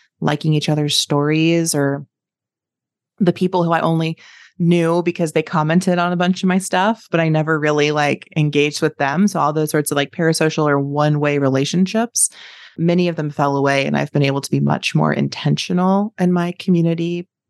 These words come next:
building and nurturing efforts. And that feels like another gift.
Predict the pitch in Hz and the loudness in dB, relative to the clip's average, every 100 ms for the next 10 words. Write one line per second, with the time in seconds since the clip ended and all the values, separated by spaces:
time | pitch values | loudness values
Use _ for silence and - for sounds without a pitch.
0 | 175 151 147 151 160 160 160 151 151 147 | -6 0 2 4 2 0 -2 -2 -2 -4
1 | - 156 151 143 143 156 185 190 - - | -2 0 2 0 -2 0 0 0 -4 0
2 | 156 147 - - 143 139 139 139 - _ | 0 0 -2 -4 -6 -4 -8 -8 -14 _
3 | _ _ _ _ _ _ _ _ _ - | _ _ _ _ _ _ _ _ _ -2
4 | 160 151 151 147 - - - _ - | 0 0 -2 -4 -6 -6 -12 _ -20